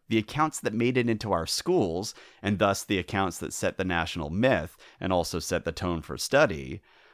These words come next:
was the pro-English and anti-everything else story. And consequently, that's what's been perpetuated and has only recently started to be re-examined. But these myths are deep.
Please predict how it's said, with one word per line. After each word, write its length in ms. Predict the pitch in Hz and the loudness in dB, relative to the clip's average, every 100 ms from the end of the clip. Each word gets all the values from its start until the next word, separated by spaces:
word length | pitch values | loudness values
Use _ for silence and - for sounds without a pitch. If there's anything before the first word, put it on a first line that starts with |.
| _ | _
was 160 | 104 107 | -2 0
the 100 | 110 | -2
pro-English 1000 | - - 143 165 104 104 95 98 - - - | -2 4 6 6 2 0 2 0 -2 -10 -8
and 240 | 98 90 | -4 -4
anti-everything 880 | - 101 104 101 98 95 87 85 85 | -2 -2 -2 -2 -4 -4 -4 -6 -6
else 220 | 80 76 76 | -6 -6 -4
story. 600 | - - 69 57 50 - _ _ _ _ _ _ _ - | -6 -6 -8 -8 -12 -16 _ _ _ _ _ _ _ -14
And 120 | 90 | -12
consequently, 800 | - 147 165 - 90 - 73 80 - - _ _ | 2 4 4 2 -4 -4 -6 -6 -8 -18 _ _
that's 260 | 113 143 - | 2 2 2
what's 160 | 156 | -2
been 180 | - 139 | 0 -2
perpetuated 840 | 123 107 151 - 95 80 58 50 - - - | -2 2 4 4 2 -2 -4 -10 -14 -16 -4
and 80 | |
has 100 | 107 - | -4 0
only 300 | 131 139 127 | 0 2 0
recently 520 | 101 127 - 92 113 | 0 -2 -2 -4 -4
started 400 | - 98 90 87 | -2 -2 -2 -4
to 60 | |
be 120 | 82 82 | -6 -4
re-examined. 800 | 80 76 - 90 87 71 - - _ _ _ _ _ _ _ _ _ | -4 -6 -4 -4 -2 -6 -12 -18 _ _ _ _ _ _ _ _ _
But 100 | - 85 | -8 -2
these 180 | 143 | 0
myths 400 | 127 143 85 - | 4 4 2 -4
are 80 | 80 | -6
deep. 380 | 80 104 87 - | -2 -2 -2 -8